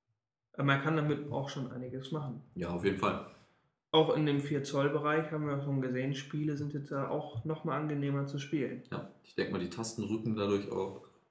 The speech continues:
Speaker 2: ein bisschen aus dem Mittelfeld raus.
Speaker 1: Ja,
Speaker 2: Man hat
Speaker 1: das
Speaker 2: mehr,
Speaker 1: ist,
Speaker 2: was
Speaker 1: ja,
Speaker 2: man sehen kann.
Speaker 1: genau. Da hat man auch schon in Videos gesehen,
Speaker 2: Ja.
Speaker 1: wie man da, ähm, besser jetzt auch tippen kann.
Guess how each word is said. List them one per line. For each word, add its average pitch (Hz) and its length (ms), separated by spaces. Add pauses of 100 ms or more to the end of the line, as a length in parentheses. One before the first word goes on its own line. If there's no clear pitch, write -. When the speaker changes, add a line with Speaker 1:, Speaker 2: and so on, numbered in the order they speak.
(180)
Speaker 2:
ein - 60
bisschen 101 420 (280)
aus - 280
dem 98 180
Mittelfeld 107 500
raus. - 80
Speaker 1:
Ja, 147 140
Speaker 2:
Man - 120
hat 101 100
Speaker 1:
das - 60
Speaker 2:
mehr, 95 200
Speaker 1:
ist, 95 60
Speaker 2:
was 98 100
Speaker 1:
ja, 139 60
Speaker 2:
man 90 100
sehen 101 180
kann. 151 80
Speaker 1:
genau. - 380 (440)
Da 135 80
hat 139 120
man 147 140
auch 135 140
schon 143 300 (580)
in 139 140
Videos 135 460
gesehen, 123 480 (320)
Speaker 2:
Ja. - 280
Speaker 1:
wie 143 100
man 127 220
da, 120 480 (640)
ähm, 135 200
besser 135 240
jetzt 131 240
auch 127 200
tippen - 300
kann. 123 180